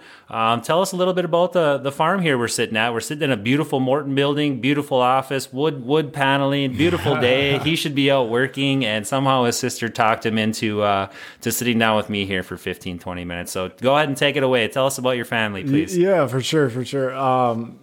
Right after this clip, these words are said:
Speaker 2: so I guess myself, I would be a fourth generation farmer.
Speaker 1: Mm-hmm.
Speaker 2: Um,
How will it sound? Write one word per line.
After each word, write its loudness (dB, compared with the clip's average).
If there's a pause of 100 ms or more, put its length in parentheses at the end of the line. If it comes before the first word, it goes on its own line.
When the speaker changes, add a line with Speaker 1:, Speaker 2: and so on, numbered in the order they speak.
(100)
Speaker 2:
so 2
I -2
guess 2
myself, 0
I 4
would 0
be 0 (180)
a -8
fourth -2
generation 2
farmer. 2
Speaker 1:
Mm-hmm. -10
Speaker 2:
Um, 0